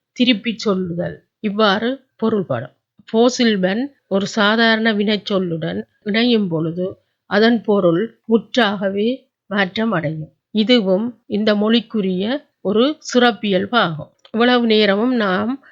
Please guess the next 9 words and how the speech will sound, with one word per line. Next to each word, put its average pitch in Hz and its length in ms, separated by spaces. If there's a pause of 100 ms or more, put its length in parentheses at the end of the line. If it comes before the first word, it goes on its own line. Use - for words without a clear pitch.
ஜெர்மன் 214 640
வேர்பன் 202 440
பற்றிய 196 540
ஒரு 202 260
பொதுவான 214 580
விளக்கத்தை 190 1000
அறிந்து 226 480
கொண்டோம். 160 580 (200)
இதற்குள்ளும் 226 840